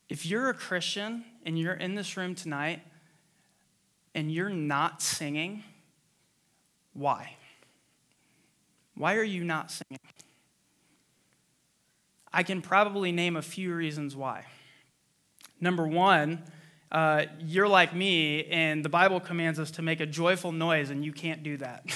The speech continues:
<laughs> Um, that's a possibility. You don't like to sing, and you're not good at it. I hear you. I'm with you. Uh,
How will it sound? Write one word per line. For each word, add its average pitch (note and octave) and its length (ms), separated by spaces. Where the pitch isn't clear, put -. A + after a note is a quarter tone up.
<laughs> - 100
Um, E3 640
that's F#3 440
a F#3+ 80
possibility. G3 800
You A#3 160
don't C4 240
like G#3+ 200
to G#3+ 100
sing, G#3 300
and F3+ 80
you're E3 120
not E3+ 260
good F3 160
at C3+ 200
it. - 100
I E3+ 160
hear E3+ 200
you. C3+ 280
I'm E3 220
with D#3+ 240
you. C#3+ 220
Uh, E3 420